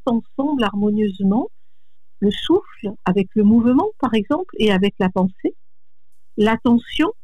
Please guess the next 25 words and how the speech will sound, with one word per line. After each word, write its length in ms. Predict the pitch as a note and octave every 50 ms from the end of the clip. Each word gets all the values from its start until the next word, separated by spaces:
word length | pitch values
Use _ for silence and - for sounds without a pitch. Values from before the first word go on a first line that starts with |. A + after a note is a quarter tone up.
| - - -
L 160 | - C4+ C4+
apostrophe, 480 | A#3+ A#3+ - G#3 F#3 - - A3 - - - - G3
évidemment, 520 | G#3 G3+ G#3 - - - F3+ F#3+ A#3 G#4 - - - - - - - - - -
c'est-à-dire 300 | - A#3+ A#3 C#4+ C#4 B3
l'application 960 | A#3 B3 C#4+ E4+ F4 - - - E4+ E4+ - - C#4+ C#4 - - - - F4+ F4+ F4+
de 60 | D4 A#3+
la 120 | A#3 A#3
pensée. 460 | - G#3+ G#3 A3+ - - - - - - - - - - - - - - - - - - - - - - - - - - - -
On 140 | - B3 B3+
se 140 | B3 - C#4
consacre, 960 | C#4 - D#4 D#4 D4+ - - - D#4+ E4 G4 G#4+ - - - - B3 A#3+ - - - - - -
comme 180 | - D4+ C#4+ C4
le 100 | C4 A3+
dit 200 | A3 - C#4+ C4
la 100 | A3 F#3+
Bhagavad 460 | G3 G3+ F#3+ G3 F#3 F3+ F#3 E3 - -
Gita, 340 | F#3 G#3+ - - - F4 F4 - - - - - - - - - - - - - -
accomplis 920 | C#4 D4 D4+ - - D#4+ D#4+ D#4+ - - - - - D#4+ D#4+ D#4 D4+ - -
ce 80 | -
que 120 | - A#3 G#3+
tu 200 | - - - C#4
as 100 | C4 A#3
accompli, 540 | A3+ A3+ - G#3 G#3 G3 - - - E4 A4+ - - - -
ton 200 | - G#3 G#3+ G#3
acte, 420 | A3 C4+ G#4 - - - - -